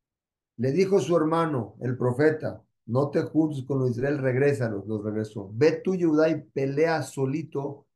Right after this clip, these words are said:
contra el pueblo de Edom." Va y lo vence. Este rey de Judá peca haciendo Abodá Zará en todos los,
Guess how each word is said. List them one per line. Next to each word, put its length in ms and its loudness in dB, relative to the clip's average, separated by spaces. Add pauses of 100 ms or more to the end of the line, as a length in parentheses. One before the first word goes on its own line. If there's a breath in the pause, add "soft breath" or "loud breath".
(200)
contra 560 0
el 160 -6
pueblo 440 -2
de 420 -4
Edom." 360 -8 (340)
Va 340 -2
y 60 -6
lo 140 -2
vence. 360 -10 (640)
Este 380 4
rey 360 2
de 220 0
Judá 420 -6 (960)
peca 580 0
haciendo 560 -4
Abodá 380 0
Zará 460 -2
en 220 -6
todos 280 0
los, 320 -4